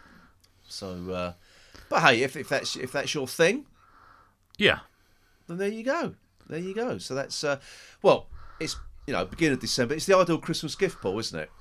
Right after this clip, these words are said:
Speaker 2: It is.
Speaker 1: It is indeed. It is indeed. So, um, so there you go, folks. So that, that is it. That's all we had to bring you for, for Tat Corner this month. But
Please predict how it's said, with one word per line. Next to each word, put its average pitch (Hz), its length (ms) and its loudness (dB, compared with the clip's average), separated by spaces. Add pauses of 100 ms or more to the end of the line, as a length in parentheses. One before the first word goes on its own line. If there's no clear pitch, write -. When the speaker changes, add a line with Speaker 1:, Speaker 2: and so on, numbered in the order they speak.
(440)
Speaker 2:
It 147 120 4
is. 90 260 2 (200)
Speaker 1:
It 160 120 0
is 151 140 0
indeed. 92 340 -2 (160)
It 123 60 -10
is 113 120 -8
indeed. 87 340 -6 (120)
So, 92 460 -8
um, 92 200 -8 (340)
so - 140 -4
there 214 60 4
you 175 80 2
go, 147 140 4
folks. 156 180 -2
So 202 60 0
that, 247 240 6
that 226 160 4
is 190 120 -4
it. 160 100 4
That's 175 180 -2
all 220 80 -4
we 202 100 0
had 170 120 0
to 156 100 -4
bring - 160 -2
you 110 80 -4
for, 104 200 -6
for 104 140 -12
Tat - 240 -6
Corner 98 180 -6
this 95 140 -8
month. 131 120 -4
But - 160 -4